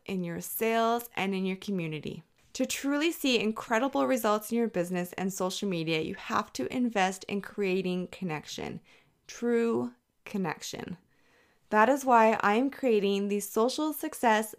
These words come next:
Mindset Accelerator. This is for you if you are sick of trying to figure out your social media and instead want results, growth, and profit. This accelerator is about knowing the how,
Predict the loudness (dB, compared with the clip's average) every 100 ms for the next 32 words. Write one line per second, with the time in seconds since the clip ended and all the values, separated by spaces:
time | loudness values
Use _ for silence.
0 | -2 0 0 0 0 -2 -2 -8 -10 -12
1 | -4 0 2 2 0 0 -2 -4 -8 -20
2 | -20 -20 _ 0 2 0 0 2 4 6
3 | 6 4 2 2 0 -2 -2 0 2 0
4 | 0 4 6 6 4 2 4 6 6 4
5 | 0 0 0 -2 0 2 2 2 2 -2
6 | -4 -2 -4 2 4 4 0 -2 0 2
7 | 0 2 4 4 2 -4 -18 -2 4 4
8 | 2 -4 -6 -2 -2 -4 -6 -4 -4 -4
9 | -8 -8 -20 _ 4 4 4 0 8 10
10 | 10 8 6 4 2 0 2 2 2 2
11 | 2 2 -2 -2 -4 -4 0 8 10 10
12 | 8 2